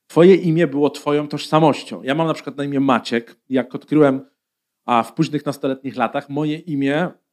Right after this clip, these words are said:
a, wywodzi się z hebrajskiego i ma znaczenie dar Boga, a, co jest bardzo fajne. Wiem też po latach małżeństwa z moją żoną, że jej imię Iga wywodzi się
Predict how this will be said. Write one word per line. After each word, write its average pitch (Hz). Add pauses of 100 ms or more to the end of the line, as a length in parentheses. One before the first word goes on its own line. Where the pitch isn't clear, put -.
(120)
a, 120 (360)
wywodzi 139
się -
z -
hebrajskiego 131
i 147
ma 143
znaczenie 135
dar 127
Boga, 107 (140)
a, 107
co 127
jest 131
bardzo 127
fajne. 120 (160)
Wiem 160
też - (100)
po 143
latach 135
małżeństwa 135
z 120
moją 123
żoną, 127
że 127
jej 143 (440)
imię 135
Iga 135 (640)
wywodzi 135
się 131